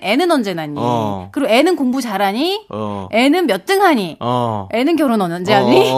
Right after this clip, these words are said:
Speaker 1: 어.
Speaker 2: <laughs> 애는 애를 언제 하니?" 이게 도돌이표인 것 같아요.
Speaker 1: 끝나지 않는 이야기네요.
Speaker 2: 네.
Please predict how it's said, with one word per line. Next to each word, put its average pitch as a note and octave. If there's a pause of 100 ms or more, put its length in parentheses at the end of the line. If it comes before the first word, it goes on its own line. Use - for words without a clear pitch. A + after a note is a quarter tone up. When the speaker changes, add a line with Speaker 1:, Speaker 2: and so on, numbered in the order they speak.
Speaker 1:
어. -
Speaker 2:
<laughs> C4+
애는 F4
애를 E4
언제 D#4+
하니?" D#4+ (340)
이게 G4
도돌이표인 A4
것 C4
같아요. A3
Speaker 1:
끝나지 C#4
않는 A3+
이야기네요. D#3+
Speaker 2:
네. G3